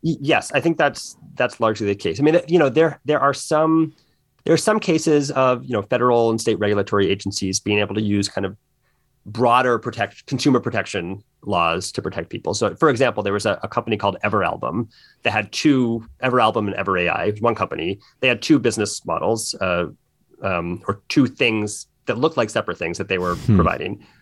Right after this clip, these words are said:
Speaker 1: One was a cloud-based photo storage site,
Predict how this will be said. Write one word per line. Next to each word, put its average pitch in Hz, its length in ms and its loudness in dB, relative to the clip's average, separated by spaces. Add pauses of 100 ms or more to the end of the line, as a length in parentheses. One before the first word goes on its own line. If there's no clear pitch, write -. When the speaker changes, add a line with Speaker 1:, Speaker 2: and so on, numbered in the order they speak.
(140)
Speaker 1:
One 139 380 2
was 135 180 4
a 117 140 2
cloud-based 113 840 -2
photo 101 220 2
storage 90 760 -2
site, - 440 -6